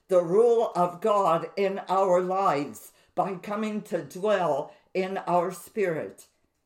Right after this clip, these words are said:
He makes our spirit alive to God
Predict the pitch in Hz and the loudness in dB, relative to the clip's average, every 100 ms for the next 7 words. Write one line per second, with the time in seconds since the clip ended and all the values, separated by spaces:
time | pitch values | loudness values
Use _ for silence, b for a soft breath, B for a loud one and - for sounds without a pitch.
0 | _ _ _ 190 196 180 220 208 - 190 | _ _ _ -4 -2 -2 -2 -4 -6 -4
1 | 180 - - 208 202 196 - 175 165 170 | -4 -8 -4 0 0 0 0 -2 0 -2
2 | 208 214 208 - 226 190 196 - 139 139 | 0 -2 -6 -8 -8 -4 -4 -2 -2 -2